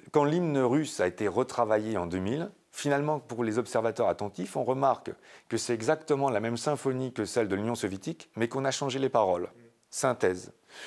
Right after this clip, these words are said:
Quand on regarde le drapeau russe, on regarde qu'aujourd'hui, il recouvre les couleurs traditionnelles de la Russie, mais sur les, les avions de la, de l'armée de l'air soviétique, on retrouve les étoiles rouges.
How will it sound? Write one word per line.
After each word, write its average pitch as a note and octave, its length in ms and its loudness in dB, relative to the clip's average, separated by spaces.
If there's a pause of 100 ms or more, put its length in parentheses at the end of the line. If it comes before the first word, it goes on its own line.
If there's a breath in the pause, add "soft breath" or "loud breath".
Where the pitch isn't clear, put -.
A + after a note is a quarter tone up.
(220 loud breath)
Quand D#3+ 220 4
on D3+ 80 6
regarde C#3+ 240 6
le C#3 80 4
drapeau B2 320 4
russe, F3 240 2
on - 80 0
regarde C#3 320 2
qu'aujourd'hui, C#3 640 -2 (320 loud breath)
il B2 100 0
recouvre D3+ 640 2
les A#2 160 0
couleurs C3 280 2
traditionnelles A2+ 440 -2
de A2 60 4
la G#2 60 6
Russie, A2+ 360 -2 (500 loud breath)
mais B2+ 120 2
sur C#3+ 200 2
les, C3+ 320 4
les B2 300 2
avions C#3+ 320 2
de A#2+ 80 2
la, A#2 180 4
de A#2+ 340 0
l'armée A#2+ 220 4
de A#2+ 60 -2
l'air B2 120 2
soviétique, A#2+ 540 -4
on B2 120 2
retrouve C#3+ 440 2
les A2+ 240 2
étoiles C#3+ 300 4
rouges. A2 340 -2